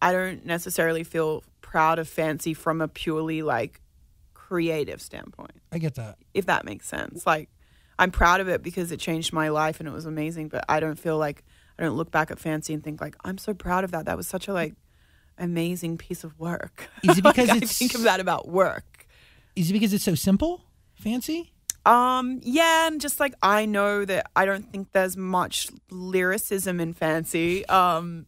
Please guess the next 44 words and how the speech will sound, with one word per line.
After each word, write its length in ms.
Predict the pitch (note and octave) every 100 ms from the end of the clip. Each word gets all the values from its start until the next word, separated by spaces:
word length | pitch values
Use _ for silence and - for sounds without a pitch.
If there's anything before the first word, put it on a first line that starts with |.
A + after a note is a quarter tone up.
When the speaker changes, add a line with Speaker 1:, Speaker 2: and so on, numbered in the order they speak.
| _ _ -
Speaker 1:
but 120 | C#4
that's 240 | B3 C#4 C#4+
not 160 | C4+
the 60 | -
point 340 | - - B3+
of 80 | B3+
that 200 | B3+ -
song. 360 | - D4 G#4 C#4+
Speaker 2:
That's 160 | C#3+ D#3
it. 140 | B2+ - -
Speaker 1:
Every 260 | - C#4+ D#4
song's 360 | - D#4 D4
point 340 | - - D4 -
isn't 280 | C4 C4+ C4
to 120 | C#4
be 400 | A3+ C#4 D#4+ D#4
lyrical, 440 | F#3+ E3 D#3+ F3
or 160 | F3+ F3+ -
every 280 | B3+ C#4+ B3
song 260 | - C#4+ C#4
isn't 220 | C#4 C#4+
to 80 | D4+
be 300 | B3 C#4+ E4+
biographical. 920 | D4+ F3+ D#3+ D3 D3 - - E3+ E3 G3+ -
I 200 | G3+ A#3
think 220 | B3 A3+ _ _ - _
Fancy, 420 | - A3 B3+ - C4
what's 220 | B3 -
great 240 | G#3 G#3
about 240 | G#3 G3 -
Fancy 400 | G3+ G#3+ A3 A3
is 120 | G3+
that 100 | F#3+
it 60 |
has 260 | G#3+ F3+ G3
an 80 | G3+
incredible 560 | G3 - F#3+ G3+ G3+
amount 260 | G3 F3+ F#3
of 100 | F3+
hooks 380 | - G#3 - -
packed 300 | F#3+ F#3 -
into 240 | F#3+ G3+
one 260 | F#3+ E3 F3
song. 400 | - C#4 -